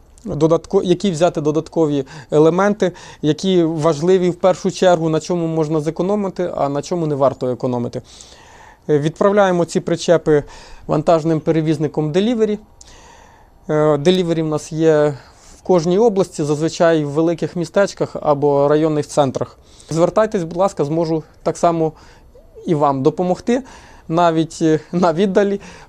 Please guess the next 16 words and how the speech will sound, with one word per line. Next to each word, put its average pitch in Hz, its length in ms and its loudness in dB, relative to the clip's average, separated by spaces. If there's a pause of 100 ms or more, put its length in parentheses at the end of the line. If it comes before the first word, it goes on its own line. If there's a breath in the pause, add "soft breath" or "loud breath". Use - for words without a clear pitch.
(120)
порекомендувати 170 840 2
і 143 60 -2
потім 165 380 -2
провести 165 500 0
ваше 156 280 2
замовлення 165 600 0
від 147 160 -4
початку 156 600 0
і 170 120 0
до 147 160 2
самого 160 440 0
збирання, 170 540 0
щоб 135 260 -10
ви 135 200 -6
були 156 220 0
максимально 151 640 -4